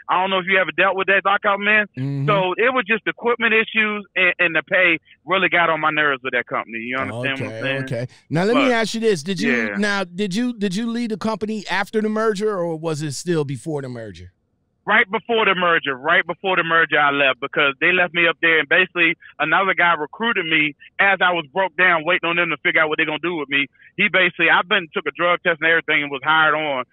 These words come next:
Speaker 1: to another company before they knew what they was gonna do with me when that truck broke down the last time.
Speaker 2: Okay, okay. So did they, so during, so,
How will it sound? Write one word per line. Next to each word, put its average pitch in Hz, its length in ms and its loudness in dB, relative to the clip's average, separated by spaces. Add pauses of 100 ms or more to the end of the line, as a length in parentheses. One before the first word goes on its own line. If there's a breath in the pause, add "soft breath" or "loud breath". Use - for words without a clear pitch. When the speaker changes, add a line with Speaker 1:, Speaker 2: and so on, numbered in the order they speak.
(220 loud breath)
Speaker 1:
to 190 100 0
another 165 280 2
company 147 460 -2
before 143 580 -2 (160)
they 165 100 4
knew 165 160 -2
what 156 100 -8
they 156 80 0
was 147 160 -6
gonna 143 160 -8
do 147 140 -6
with 139 100 -6
me 139 220 -2
when 135 100 -6
that 127 160 -4
truck 139 220 -4
broke 120 180 -12
down 117 160 -4
the 113 80 -8
last 110 320 -2
time. 95 260 -6
Speaker 2:
Okay, 123 640 -6
okay. 131 400 -4
So 156 180 -6
did 175 220 -2
they, 208 300 0 (220 soft breath)
so 202 260 0
during, 233 480 0
so, 202 520 0